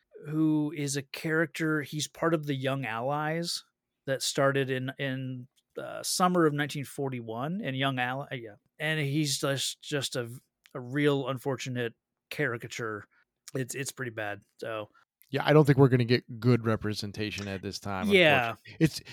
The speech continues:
Speaker 2: it's, if anybody's watching, like, a Three Stooges type, you know, like,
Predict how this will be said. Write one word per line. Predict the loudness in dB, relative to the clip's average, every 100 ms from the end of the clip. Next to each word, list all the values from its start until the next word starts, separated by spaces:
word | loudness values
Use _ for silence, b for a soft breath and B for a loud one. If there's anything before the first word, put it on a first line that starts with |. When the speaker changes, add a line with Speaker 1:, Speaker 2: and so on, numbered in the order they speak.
| B
Speaker 2:
it's, | -4 -4 -4
if | 0 6
anybody's | 8 10 12 10 12
watching, | 8 8
like, | 4
a | 4
Three | 2 0
Stooges | 2 2 2 2 0
type, | -2 -2 -6 _
you | -2 0
know, | 0 0
like, | -2